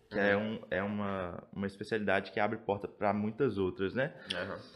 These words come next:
Speaker 1: E aí eu tinha decidido que ia fazer clínica médica e pra confirmar, eu fui fazer um internato optativo no último período da faculdade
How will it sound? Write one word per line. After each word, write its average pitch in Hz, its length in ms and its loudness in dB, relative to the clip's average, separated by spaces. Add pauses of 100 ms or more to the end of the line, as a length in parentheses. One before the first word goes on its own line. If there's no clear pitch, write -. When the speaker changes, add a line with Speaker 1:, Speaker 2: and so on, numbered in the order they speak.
(200)
Speaker 1:
E 135 160 6
aí 139 140 10
eu 151 120 10
tinha 160 180 -2
decidido 143 300 0
que - 60 0
ia 147 40 4
fazer 143 200 4
clínica 139 340 -2
médica 147 300 2
e - 20 -12
pra 160 160 2
confirmar, 151 1000 2
eu 110 260 6
fui 120 140 -2
fazer 117 240 0
um 120 60 0
internato 113 560 4
optativo 107 800 2
no 110 100 0
último 98 240 -2
período 101 260 2
da 101 80 2
faculdade 104 640 2